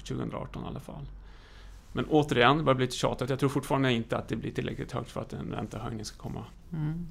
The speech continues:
Speaker 1: på
Speaker 2: Men
Speaker 1: agendan
Speaker 2: vi,
Speaker 1: i år.
Speaker 2: vi har en lägre inflationsprognos än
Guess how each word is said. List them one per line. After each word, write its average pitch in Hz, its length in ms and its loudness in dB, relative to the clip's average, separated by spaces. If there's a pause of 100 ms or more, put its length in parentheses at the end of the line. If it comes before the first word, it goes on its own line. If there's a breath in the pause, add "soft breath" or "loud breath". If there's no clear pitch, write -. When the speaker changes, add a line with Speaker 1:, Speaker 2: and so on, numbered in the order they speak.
(140)
Speaker 1:
på 131 100 0
Speaker 2:
Men 127 80 4
Speaker 1:
agendan 123 400 8
Speaker 2:
vi, 127 120 6
Speaker 1:
i 127 60 8
år. 131 220 4 (180)
Speaker 2:
vi 180 200 8
har 214 140 10
en 202 140 10
lägre 160 600 8
inflationsprognos 156 920 -2
än 135 380 0